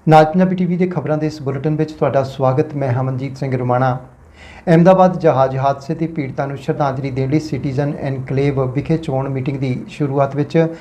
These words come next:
ਦੋ ਮਿੰਟ ਦਾ ਮੌਨ ਰੱਖਿਆ ਗਿਆ। ਇਸ ਇਕੱਠ ਨੂੰ ਰਾਜ ਸਭਾ ਮੈਂਬਰ ਅਤੇ ਲੁਧਿਆਣਾ ਪੱਛਮੀ ਵਿਧਾਨ ਸਭਾ ਉਪ ਚੋਣ ਲਈ ਆਮ ਆਦਮੀ ਪਾਰਟੀ ਦੇ ਉਮੀਦਵਾਰ ਸੰਜੀਵ ਅਰੋੜਾ ਨੇ ਸੰਬੋਧਨ ਕੀਤਾ। ਆਪਣੇ ਭਾਸ਼ਣ ਦੌਰਾਨ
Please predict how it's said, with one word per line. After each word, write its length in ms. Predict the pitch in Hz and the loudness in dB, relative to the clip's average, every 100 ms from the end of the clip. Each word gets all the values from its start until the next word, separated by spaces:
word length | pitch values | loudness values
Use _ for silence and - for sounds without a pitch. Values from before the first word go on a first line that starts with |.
| - - | -16 -6
ਦੋ 240 | 135 156 175 | 4 6 8
ਮਿੰਟ 260 | 175 160 165 | 6 2 0
ਦਾ 180 | 170 160 | 0 2
ਮੌਨ 380 | 139 127 127 | 0 -2 -2
ਰੱਖਿਆ 280 | 139 127 135 | -6 -4 -2
ਗਿਆ। 240 | 131 135 135 - - _ - - - | 2 2 0 -6 -20 _ -20 -16 4
ਇਸ 180 | 180 180 | 6 8
ਇਕੱਠ 340 | 185 180 165 170 | 6 6 4 4
ਨੂੰ 160 | 180 | 2
ਰਾਜ 200 | 160 143 | 2 2
ਸਭਾ 260 | - 151 156 | 0 0 0
ਮੈਂਬਰ 360 | 147 139 143 | 0 -4 -6
ਅਤੇ 160 | 147 151 | -4 -6
ਲੁਧਿਆਣਾ 460 | 139 135 131 135 143 | -4 -4 -2 -2 -2
ਪੱਛਮੀ 400 | 147 143 165 151 | -2 -4 -2 -2
ਵਿਧਾਨ 280 | 147 135 | 0 0
ਸਭਾ 200 | 131 135 | -2 -2
ਉਪ 300 | 143 147 - | -2 -2 -2
ਚੋਣ 320 | 151 143 135 135 | -4 -4 -4 0
ਲਈ 240 | 151 - - | 0 0 -2
ਆਮ 200 | 131 131 | 0 2
ਆਦਮੀ 280 | 131 131 143 | 2 0 -4
ਪਾਰਟੀ 360 | 139 135 135 135 | 0 2 2 -2
ਦੇ 100 | 143 | -4
ਉਮੀਦਵਾਰ 500 | 131 131 143 151 160 - - - | -4 0 2 2 0 -6 -18 2
ਸੰਜੀਵ 400 | 175 160 180 202 - | 4 6 4 4 0
ਅਰੋੜਾ 240 | 147 147 160 | 0 2 2
ਨੇ 140 | 160 | 0
ਸੰਬੋਧਨ 500 | - 156 143 135 131 | -2 -4 -4 -6 -6
ਕੀਤਾ। 500 | 139 131 139 - - - - _ _ - _ _ _ _ - - - 180 | -6 2 2 2 -8 -20 -20 _ _ -20 _ _ _ _ -20 -20 0 4
ਆਪਣੇ 240 | 175 202 | 6 6
ਭਾਸ਼ਣ 340 | 208 175 165 170 | 6 6 6 2
ਦੌਰਾਨ 320 | 170 170 | 2 2